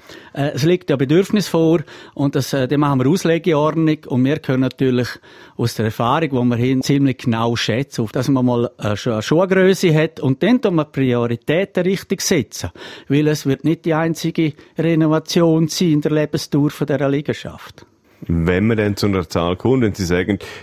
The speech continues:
Speaker 2: die Küche kostet sechzigtausend Franken, wie kann ich denn das finanzieren? Was gibt's da für Tipps?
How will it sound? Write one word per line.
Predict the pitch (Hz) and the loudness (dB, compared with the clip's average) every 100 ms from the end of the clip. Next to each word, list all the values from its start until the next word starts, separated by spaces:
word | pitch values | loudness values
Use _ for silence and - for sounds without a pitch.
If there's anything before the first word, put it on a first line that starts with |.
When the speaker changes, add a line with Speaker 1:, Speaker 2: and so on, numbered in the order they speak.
| - | -8
Speaker 2:
die | 92 | -2
Küche | 98 95 90 | -2 -2 -2
kostet | 85 80 80 - | -2 -4 -6 -4
sechzigtausend | 78 - - - 80 73 71 | -4 -6 -10 -8 -6 -6 -8
Franken, | - 76 69 - - - - - - | -8 -8 -8 -8 -10 -12 -20 -20 -14
wie | 92 95 | -4 -4
kann | - 92 | -2 -2
ich | 90 | 0
denn | 87 80 | 0 -2
das | 80 | -4
finanzieren? | - 80 78 - 90 101 95 | -6 -4 -4 -4 -4 -2 -4
Was | 80 - | -6 -8
gibt's | 104 - | -10 -8
da | 101 | -8
für | - | -8
Tipps? | - 98 87 - - | -8 -8 -8 -14 -20